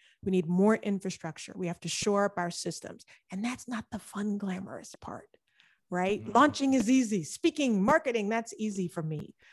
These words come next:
Speaker 1: But that sit still and finish the infrastructure so that when you launch, it will be sustained. That's where we are now. And it's exciting, um, to be made to really,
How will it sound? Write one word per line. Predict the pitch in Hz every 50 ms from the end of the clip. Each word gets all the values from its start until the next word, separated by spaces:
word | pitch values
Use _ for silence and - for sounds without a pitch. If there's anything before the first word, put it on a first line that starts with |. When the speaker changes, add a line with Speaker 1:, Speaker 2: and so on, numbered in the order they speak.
| - _ _ -
Speaker 1:
But | 196 190 - -
that | 202 202 202 196 - _ _ _
sit | - - - - 277 302 - -
still | - - - - 247 247 233 233 233 226
and | - 190 180 165 - - - -
finish | - 262 262 269 269 - -
the | - 208 208
infrastructure | 208 220 214 - 214 208 - - 175 165 - - - 180 160
so | - - 180
that | 165 165 165 - -
when | 165 190 214 233 233 226
you | 226 226 214 208
launch, | 214 196 175 165 156 151 - - - - - _ _ _ _ _ _ -
it | 190 185 -
will | 190 196 185
be | 156 151 180 175
sustained. | 156 - - 170 - - - - 170 175 - - - - - _
That's | - 196 202 208 - -
where | 220 208 196
we | 202 190 175
are | 170 170 165
now. | 160 160 156 156 156 156 165
And | 165 180 - - - _ _ _ -
it's | - 247 247 -
exciting, | 254 247 - - - - 226 220 226 214 190 175 - - - - _ _
um, | - 185 165 - 190 -
to | - 226
be | 196 175 208 196
made | 190 190 185 190 190 196 190 190 190 190 -
to | - 185
really, | 175 180 185 185 180 185 180 175 -